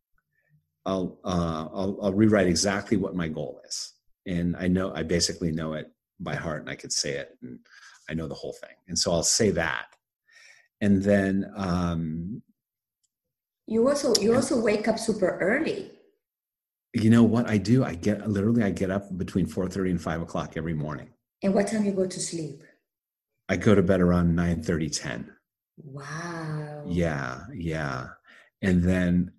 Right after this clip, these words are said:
Speaker 1: and then I have a business. I have a sales and marketing company, um, and we work with satellite television,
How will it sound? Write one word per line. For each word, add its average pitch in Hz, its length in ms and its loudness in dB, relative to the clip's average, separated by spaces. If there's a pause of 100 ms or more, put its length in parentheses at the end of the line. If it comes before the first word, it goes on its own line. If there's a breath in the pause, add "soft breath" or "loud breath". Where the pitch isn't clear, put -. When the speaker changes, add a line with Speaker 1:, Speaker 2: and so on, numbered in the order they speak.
Speaker 1:
and 95 180 2
then 101 140 8
I 95 80 6
have 95 200 2
a 90 60 2
business. 82 540 2
I 95 40 0
have 82 120 0
a 78 40 0
sales 90 320 4
and 80 80 2
marketing 71 380 -2
company, 143 480 -4 (460 soft breath)
um, 80 580 -2
and 85 160 2
we 85 140 4
work 85 260 0
with 87 120 2
satellite 80 440 2
television, 78 580 -2